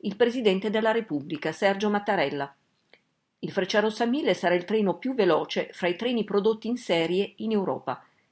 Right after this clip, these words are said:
È stato progettato per toccare quattrocento chilometri orari e viaggiare a una velocità commerciale di trecentosessanta chilometri. Roma sarà così a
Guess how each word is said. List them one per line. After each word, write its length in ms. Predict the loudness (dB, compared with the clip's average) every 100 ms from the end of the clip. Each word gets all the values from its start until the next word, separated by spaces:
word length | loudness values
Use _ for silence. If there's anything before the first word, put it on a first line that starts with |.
| _
È 80 | -6
stato 300 | -4 -2 -2
progettato 720 | -2 -2 0 2 0 0 0
per 360 | 0 0 -4 _
toccare 680 | -6 -2 2 2 2 -2 -4
quattrocento 600 | -4 -4 -6 -4 -4 -4
chilometri 480 | -4 -2 -2 -4 -2
orari 460 | 0 0 0 -6 -14 _ _
e 140 | -2
viaggiare 600 | 2 2 4 4 4 2
a 100 | 0
una 160 | 0 2
velocità 540 | 2 2 0 -2 -4
commerciale 600 | -2 -4 -4 -4 -2 -2 -2
di 140 | -4
trecentosessanta 920 | -4 -4 -6 -6 -8 -8 -6 -6 -6
chilometri. 540 | -6 -4 -4 -8 -16 -20 _ _ _ _ _ _ _ -2
Roma 420 | 2 4 2 -2
sarà 280 | 0 -2 0
così 240 | -2 0
a 160 | -2